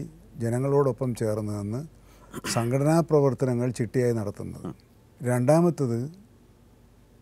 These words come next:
Speaker 1: ചിന്താപരമായ, ആശയപരമായ സമീപനങ്ങൾ സ്വീകരിച്ച് അത് മറ്റുള്ളവർക്ക് പകർന്നു കൊടുക്കുന്ന ഒരു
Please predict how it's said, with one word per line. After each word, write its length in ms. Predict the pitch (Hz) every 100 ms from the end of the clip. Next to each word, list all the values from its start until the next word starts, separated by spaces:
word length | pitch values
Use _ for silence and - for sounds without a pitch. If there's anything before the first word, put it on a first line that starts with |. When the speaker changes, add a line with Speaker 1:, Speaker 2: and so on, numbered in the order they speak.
| - - -
Speaker 1:
ചിന്താപരമായ, 840 | - 123 127 165 160 151 143 120 113 113 156 - - - - - -
ആശയപരമായ 840 | 110 113 127 165 170 147 127 110 107 113 156 - - - - _ _ - -
സമീപനങ്ങൾ 640 | - 123 143 151 151 143
സ്വീകരിച്ച് 640 | 113 120 120 110 - - 131 - -
അത് 160 | 117 123
മറ്റുള്ളവർക്ക് 600 | 139 120 156 151 139 107 127
പകർന്നു 320 | 120 120 139
കൊടുക്കുന്ന 380 | 127 110 117 117 120 127 - - - - -
ഒരു 240 | 123 135